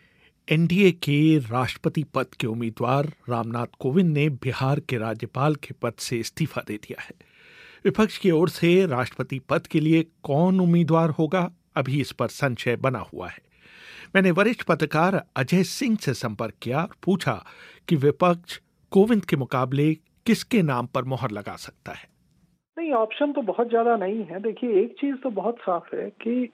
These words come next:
Speaker 2: विपक्ष इसको एक walkover तो नहीं दे सकता है, यानी ये नहीं कह सकता है कि आपने दलित प्रेसिडेंट के लिए फेस कोई आगे किया है, लिहाजा हम भी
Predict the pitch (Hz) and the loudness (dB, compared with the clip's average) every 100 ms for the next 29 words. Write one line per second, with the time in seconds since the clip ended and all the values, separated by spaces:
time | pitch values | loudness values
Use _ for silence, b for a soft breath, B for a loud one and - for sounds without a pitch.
0 | 165 175 175 - 240 247 - - _ - | -6 -4 -4 0 0 0 -6 -8 _ -4
1 | 180 - - 247 262 254 - - 269 202 | -4 -4 0 4 4 2 -4 -10 0 0
2 | 196 - - 202 208 202 165 185 - 254 | 0 -6 0 2 4 2 2 0 0 0
3 | 262 262 233 196 139 135 - - 156 147 | 0 2 2 2 -2 -6 -8 -10 -12 -10
4 | 156 - - 185 185 196 180 202 240 226 | -14 -18 -2 0 2 2 2 2 2 2
5 | 202 208 - 202 202 208 202 160 160 190 | 0 -2 0 2 2 2 2 2 0 -4
6 | 190 196 190 175 170 _ - 165 175 190 | -2 0 -2 -4 -8 _ -4 0 2 0
7 | _ - 190 175 - 170 165 170 180 180 | _ -4 -2 -2 -2 -2 0 -2 -2 -2
8 | 185 175 175 170 170 - - - 175 - | -2 2 2 4 2 0 -4 0 0 2
9 | 180 165 151 156 165 - 160 160 147 190 | 2 4 2 2 -2 0 0 0 0 0
10 | 175 156 151 165 160 160 156 175 180 170 | 2 2 2 0 0 -4 -4 -6 -4 -4
11 | 160 | -6